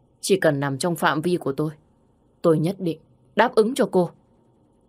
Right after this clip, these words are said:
Ngoài tiền ra, anh phải đảm bảo với tôi một chuyện." "Chuyện gì?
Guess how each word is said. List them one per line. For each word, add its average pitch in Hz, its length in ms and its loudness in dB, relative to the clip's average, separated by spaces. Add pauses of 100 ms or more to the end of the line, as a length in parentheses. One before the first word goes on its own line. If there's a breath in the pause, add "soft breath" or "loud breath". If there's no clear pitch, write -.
(920)
Ngoài 170 280 2
tiền 139 260 -4
ra, 151 320 -8 (1400)
anh 185 160 2
phải 156 140 0
đảm 143 220 0
bảo 135 200 -2
với 190 160 -4
tôi 214 120 2
một 143 240 -2
chuyện." 147 260 -8 (1120)
"Chuyện 160 220 2
gì? 151 300 -2